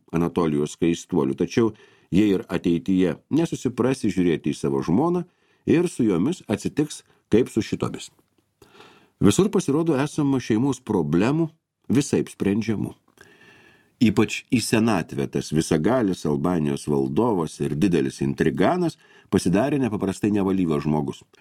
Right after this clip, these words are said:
Dažnai galima buvę pamatyti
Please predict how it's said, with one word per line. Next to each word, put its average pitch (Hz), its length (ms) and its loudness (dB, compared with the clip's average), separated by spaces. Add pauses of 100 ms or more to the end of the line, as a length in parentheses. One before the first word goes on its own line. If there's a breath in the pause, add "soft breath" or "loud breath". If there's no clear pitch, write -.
(380 loud breath)
Dažnai 113 440 4
galima 113 540 2
buvę 101 580 0
pamatyti 90 800 0